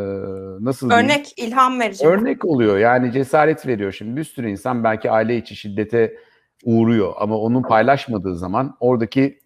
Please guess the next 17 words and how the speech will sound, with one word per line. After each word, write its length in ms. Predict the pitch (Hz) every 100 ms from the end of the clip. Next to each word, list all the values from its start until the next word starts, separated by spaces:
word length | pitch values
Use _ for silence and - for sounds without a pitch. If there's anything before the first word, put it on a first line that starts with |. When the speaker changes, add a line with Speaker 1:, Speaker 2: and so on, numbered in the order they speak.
| _
Speaker 1:
çocuk 320 | - 139 147
da 120 | 117
paylaşamıyor. 600 | 104 95 90 98 85 85
Ne 60 | 107
yapacağını 540 | 123 110 120 117 113
bilemiyor, 420 | 107 104 101 92 95
utanıyor, 580 | 113 120 110 104 92 98
kendisi 440 | 113 110 110 110 120
üzerine 460 | 104 110 107 110
alınıyor. 540 | 110 107 101 95 87 85
Sanki 380 | 107 107 -
kişisel 420 | 104 - - 117 110
bir 40 |
şeymiş 380 | - 110 98 -
gibi 180 | 92 90
alınıyor. 220 | 90 104
Oysa 300 | 101 110